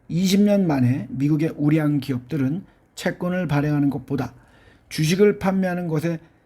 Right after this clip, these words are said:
자금을 더 싸게 조달할 수 있게 되었고 경제학자들은 올해 미국의 지디피를 이점일 퍼센트 상승으로 예상하며 경기 침체의 가능성은 사십 퍼센트까지 떨어졌다고 발표했습니다.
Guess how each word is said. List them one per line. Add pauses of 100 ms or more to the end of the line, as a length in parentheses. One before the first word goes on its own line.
(100)
자금을
더
싸게
조달할
수
있게
되었고 (540)
경제학자들은 (220)
올해
미국의
지디피를
이점일
퍼센트
상승으로
예상하며 (480)
경기
침체의
가능성은 (320)
사십
퍼센트까지
떨어졌다고
발표했습니다.